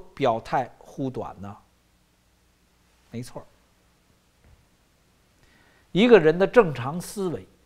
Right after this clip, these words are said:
不用什么深刻的理解，就知道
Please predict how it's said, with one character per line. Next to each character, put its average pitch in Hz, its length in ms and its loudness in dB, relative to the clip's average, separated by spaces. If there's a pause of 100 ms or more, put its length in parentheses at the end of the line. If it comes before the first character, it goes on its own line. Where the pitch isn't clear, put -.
(280)
不 139 180 -6
用 196 240 -2
什 120 180 -8
么 127 140 -8
深 143 260 -8
刻 131 140 -8
的 104 100 -8
理 98 200 -12
解， - 160 -20 (680)
就 135 220 -2
知 123 220 -6
道 110 280 0